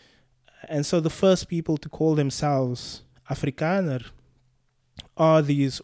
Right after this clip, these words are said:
Oorlam people, these people who, uh,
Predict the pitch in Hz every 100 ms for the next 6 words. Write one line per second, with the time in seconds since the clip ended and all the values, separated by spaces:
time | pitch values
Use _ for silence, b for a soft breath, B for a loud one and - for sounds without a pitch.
0 | - 156 151 139 127 127 120 - 127 127
1 | 123 127 b b b b b 139 135 -
2 | 160 151 143 135 - 139 135 131 127 123
3 | 120 120 135